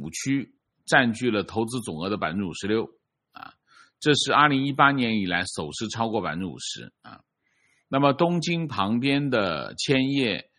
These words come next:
埼玉、神奈，呃，神奈三，神奈川三个县占到百分之十一啊。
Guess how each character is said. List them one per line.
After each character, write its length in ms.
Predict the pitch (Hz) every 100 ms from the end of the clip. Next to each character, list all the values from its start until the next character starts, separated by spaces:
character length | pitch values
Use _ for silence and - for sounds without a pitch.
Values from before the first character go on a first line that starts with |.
| _ _ -
埼 180 | - 95 101
玉、 460 | 143 147 98 - _ _ _
神 340 | - - 95 123
奈， 220 | 135 92 -
呃， 240 | - 73
神 280 | - - 98
奈 360 | 131 131 92 -
三， 440 | - - 123 120 - -
神 160 | 110 120
奈 180 | 139
川 320 | 120 131 127 127
三 260 | 127 123
个 80 | 123
县 340 | 123 139 92 - _ _ _ _ _
占 160 | 147 131
到 100 | 113
百 120 | 87
分 80 | 80
之 60 |
十 140 | - 85
一 320 | 90 104 - _
啊。 180 | - -